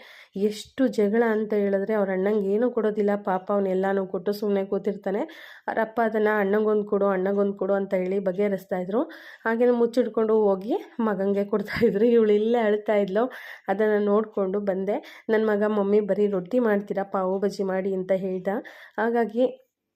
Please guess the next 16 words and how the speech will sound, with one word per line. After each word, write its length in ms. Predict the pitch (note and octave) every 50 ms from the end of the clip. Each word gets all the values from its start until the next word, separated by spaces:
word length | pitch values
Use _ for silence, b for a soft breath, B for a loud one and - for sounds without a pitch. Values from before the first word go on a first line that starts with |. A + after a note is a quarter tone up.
| _ _ _ _ _ - - G#3
ರೊಟ್ಟಿ 300 | F#3+ G3 F#3+ G3 - A3+
ನಾವು 220 | A3 F#3+ F#3 G3+ G#3
ತಿನ್ಕೊಂಡ್ರೆ 540 | G#3 B3 A3+ G#3 G3+ G#3+ G#3 G3+ G3+ G3+
ಆಯ್ತು, 240 | F#3+ F#3 F3+ F#3 G#3
ಪಾವು 340 | G#3 G#3+ F#3+ F3 F#3 F#3+ G3
ಬಜ್ಜಿ 260 | F#3+ F#3+ F3+ F#3+ G3+ A#3+
ಅವ್ನು 320 | C#4 B3 G#3+ G3 G3 G3
ತಿಂತಾನೆ 440 | G3 G3+ F#3+ F#3+ F#3 G#3 G3 F#3+ F#3+
ಅಂತೇಳಿ, 400 | F#3+ F#3+ F#3 G3+ F#3+ F#3+ A3+ D4+ - B B B B B B -
ರೊಟ್ಟಿಗೂ 400 | A#3 A#3 A#3 - C4+ B3 C4 C4
ಪಲ್ಯ 280 | C4 A#3 G3+ G3+ G3+
ಆಗತ್ತೆ 400 | G#3 G3+ G3 F#3 G3 G3 - F#3+
ಅಂತೇಳಿ 400 | F#3 F#3+ F#3+ F#3+ G3 F#3+ F#3 G#3+
ಪಾವು 360 | A#3 A#3 A#3 F#3+ F3+ F#3 F#3+ F#3
ಬಜ್ಜಿನ 360 | G3 F#3+ F3+ - G#3 G3 G3
ಮಾಡ್ತಾಯಿದ್ದೀನಿ. 680 | G3 G3 F#3+ F#3 F#3 F#3 G3+ G3 F#3+ G3 G3 A3 D#4+